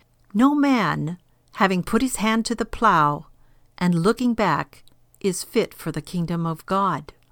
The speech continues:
Luke nine sixty-two. What can we say then about the many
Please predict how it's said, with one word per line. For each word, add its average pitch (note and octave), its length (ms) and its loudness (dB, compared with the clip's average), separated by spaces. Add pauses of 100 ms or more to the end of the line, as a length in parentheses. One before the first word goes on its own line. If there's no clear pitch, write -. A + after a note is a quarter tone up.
(580)
Luke F#3+ 340 -2
nine F3+ 380 -4
sixty-two. F3 960 -8 (720)
What C#4 260 0
can B3+ 320 2
we D3+ 140 -4
say C4+ 460 -6
then D#3 300 -8
about F3 360 -2
the F3+ 120 -4
many F#3+ 500 -2